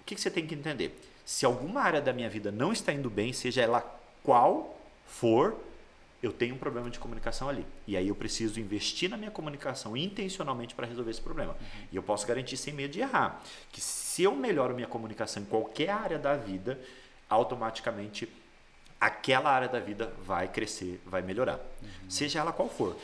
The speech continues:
Speaker 1: E quando eu falo em comunicação, eu tô falando nesse nível trezentos e sessenta graus.
Speaker 2: Sim.
Speaker 1: Não só no jeito que eu falo, mas,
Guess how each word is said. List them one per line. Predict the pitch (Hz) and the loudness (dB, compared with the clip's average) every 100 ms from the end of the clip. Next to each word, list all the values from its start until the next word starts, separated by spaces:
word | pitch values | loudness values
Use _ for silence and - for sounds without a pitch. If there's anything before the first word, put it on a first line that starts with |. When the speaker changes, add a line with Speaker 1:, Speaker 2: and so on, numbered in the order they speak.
| - - | -12 -2
Speaker 1:
E | |
quando | 196 302 | 0 2
eu | |
falo | - 123 | 4 4
em | |
comunicação, | 110 98 92 85 - 143 | 2 -6 -6 -6 -4 0
eu | 135 | -2
tô | - | -2
falando | 120 123 | -4 -2
nesse | 131 131 127 - | -2 -2 -4 -6
nível | 139 139 | -4 -4
trezentos | 143 147 143 139 | -4 -4 -4 -6
e | |
sessenta | 139 160 180 | -8 -6 0
graus. | 254 117 143 | 6 6 4
Speaker 2:
Sim. | 113 131 | -8 -6
Speaker 1:
Não | 98 | -4
só | 151 165 131 113 80 | -2 2 6 4 2
no | 87 | -4
jeito | 90 95 | -4 -4
que | 95 | -8
eu | |
falo, | - 78 90 110 101 87 76 - - | -6 -2 4 6 4 2 -4 -14 -12
mas, | 92 98 90 | -6 -4 -4